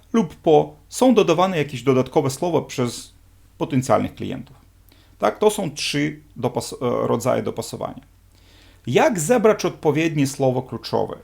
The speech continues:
Jak, e, ich sporządzić? E, jak ich wybrać? Do tego istnieje t-, teraz cały szereg narzędzi i to jest osobny temat, który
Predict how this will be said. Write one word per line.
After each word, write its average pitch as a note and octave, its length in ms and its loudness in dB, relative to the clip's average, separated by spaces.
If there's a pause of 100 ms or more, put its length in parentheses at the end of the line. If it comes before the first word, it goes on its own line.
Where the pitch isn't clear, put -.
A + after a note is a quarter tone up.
(140)
Jak, F3+ 480 -2 (380)
e, - 40 -16
ich D3 160 -4
sporządzić? B2 840 -2
E, A#2 180 -4
jak D3 240 -2
ich C3+ 160 -6
wybrać? A#2 520 -4 (360)
Do C3 80 2
tego A3+ 300 2
istnieje F#3 380 -6
t-, - 140 -16 (220)
teraz D#3 520 0
cały E3+ 280 0
szereg C3 380 -2
narzędzi B2 640 -2
i B2 60 -6
to F3+ 140 -2
jest - 280 -2 (320)
osobny D3 520 0
temat, C3+ 440 -2
który E3+ 460 -2